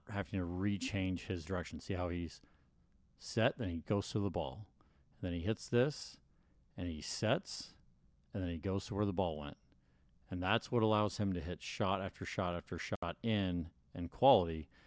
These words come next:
because he's not having to change the direction he's going and then go after the ball. He's literally still and then goes after the ball. Okay, let's move on to the next one. This game is getting a little bit away from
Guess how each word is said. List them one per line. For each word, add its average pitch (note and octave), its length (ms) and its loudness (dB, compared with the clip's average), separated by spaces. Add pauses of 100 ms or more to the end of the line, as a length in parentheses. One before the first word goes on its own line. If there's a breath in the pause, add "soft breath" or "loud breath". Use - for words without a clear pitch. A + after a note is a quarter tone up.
(260 soft breath)
because F2 280 -2
he's E2+ 180 -4
not G2+ 180 2
having F#2+ 320 -2
to F2 140 -8
change C3+ 500 6
the G#2 160 -2
direction F#2+ 480 0
he's F2 160 -2
going E2+ 340 -2 (380 soft breath)
and G2 160 -2
then F#2+ 140 0
go F2 160 0
after - 200 -6
the D#2 80 -6
ball. D#2 260 -2
He's F2+ 280 -6 (380)
literally F#2+ 500 0 (220 soft breath)
still F#2+ 760 4 (400 soft breath)
and G2 220 -2
then G2 200 2
goes D#2+ 220 -2
after D2 320 -10
the D2+ 120 -10
ball. C#2 260 -8 (220)
Okay, B2 180 -2 (880 soft breath)
let's - 160 -14
move E2 160 -6
on E2 120 -4
to E2+ 40 -4
the F2+ 80 -4
next F#2 240 -4
one. E2 140 -4 (880 soft breath)
This G2 140 -10
game G2 300 -2
is F2 100 -4
getting F#2 260 0
a F2+ 80 -4
little G#2+ 180 0
bit G2+ 120 0
away G2 280 2
from F#2+ 400 0